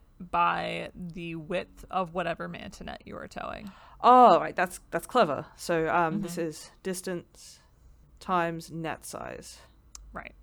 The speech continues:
Speaker 1: So if you picture it like when you vacuum a carpet and you can
Speaker 2: Yeah.
Speaker 1: see the lines that you vacuumed, that's, that's what we're doing with it.
Speaker 2: That's really neat.
Speaker 1: That's the most common way to do it. Um, there are other methods that you can use, especially if you wanna look at plastic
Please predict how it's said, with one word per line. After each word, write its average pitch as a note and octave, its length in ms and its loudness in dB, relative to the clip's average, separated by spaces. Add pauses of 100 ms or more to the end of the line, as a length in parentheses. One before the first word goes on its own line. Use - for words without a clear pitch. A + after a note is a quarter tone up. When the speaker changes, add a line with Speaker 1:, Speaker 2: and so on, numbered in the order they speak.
(140)
Speaker 1:
So - 120 -6
if G#3 80 -6
you G#3+ 80 -6
picture B3 320 -8
it G#3 100 -6
like F3+ 220 -6
when F3+ 140 -8
you E3+ 100 -10
vacuum D#3+ 400 -6
a D#3+ 60 -12
carpet F#3+ 500 -6
and F3+ 180 -10
you F3+ 60 -10
can E3+ 80 -8
Speaker 2:
Yeah. F3+ 120 2
Speaker 1:
see - 200 -12
the F3 140 -4
lines E3 640 -10
that - 140 -8
you F#3 80 -8
vacuumed, A3 480 -4
that's, F3 300 -4
that's - 200 -12
what F3+ 140 -8
we're F3+ 100 -10
doing - 220 -14
with G3 120 -16
it. - 100 -18 (240)
Speaker 2:
That's - 140 -8
really G3 180 0
neat. B3 260 -2 (640)
Speaker 1:
That's A3+ 320 -4
the D#4 100 -6
most D4 460 -6 (160)
common A3 460 -4
way A#3 140 -6
to - 180 -20
do G#3 240 -2
it. C#4+ 220 -4 (240)
Um, F#3+ 580 -6 (300)
there F#3+ 460 -4
are F#3+ 800 0 (560)
other G3 300 2
methods G3 440 -4
that G#3 120 -6
you F3+ 140 -8
can F3+ 440 -6
use, F#3+ 640 -8
especially F#3 520 -6
if - 120 -10
you F3+ 80 -6
wanna E3+ 260 -6
look F3 160 -10
at F3 140 -8
plastic - 420 -6